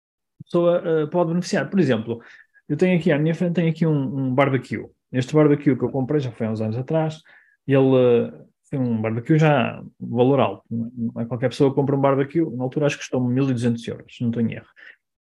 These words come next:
Eu estaria disposto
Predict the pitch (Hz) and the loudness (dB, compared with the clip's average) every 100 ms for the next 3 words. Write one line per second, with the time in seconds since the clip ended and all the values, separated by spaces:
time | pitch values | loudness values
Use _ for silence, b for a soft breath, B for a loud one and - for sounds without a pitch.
0 | - 277 277 208 151 131 131 156 _ _ | 6 6 8 8 10 10 6 2 _ _
1 | _ _ 151 156 _ _ _ - - 147 | _ _ -12 -12 _ _ _ -16 0 4
2 | 117 - 120 143 | 4 2 -6 -8